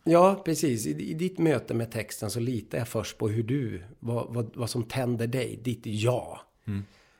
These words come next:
Speaker 1: Och sen så börjar jag väl då kanske liksom hjälpa dig att hitta ett ännu större ja och ett ännu större ja, och hjälper dig hitta din träff.
Speaker 2: Mm.
Speaker 1: Eh, men såklart inom,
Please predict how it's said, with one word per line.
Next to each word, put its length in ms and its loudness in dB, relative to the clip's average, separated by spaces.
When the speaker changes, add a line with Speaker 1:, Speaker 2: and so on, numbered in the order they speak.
Speaker 1:
Och 140 -4
sen 360 6
så 500 -2
börjar 680 -2
jag 240 -4
väl 180 -8
då 160 -6
kanske 460 -8
liksom 520 -10
hjälpa 580 0
dig 280 0
att 200 -8
hitta 260 -8
ett 160 -14
ännu 280 2
större 320 -4
ja 340 -10
och 100 -6
ett 160 -12
ännu 240 4
större 380 -6
ja, 200 -10
och 120 -6
hjälper 340 -4
dig 160 -4
hitta 320 -8
din 320 -8
träff. 520 -8
Speaker 2:
Mm. 180 -2
Speaker 1:
Eh, 440 -6
men 220 0
såklart 500 -2
inom, 560 -4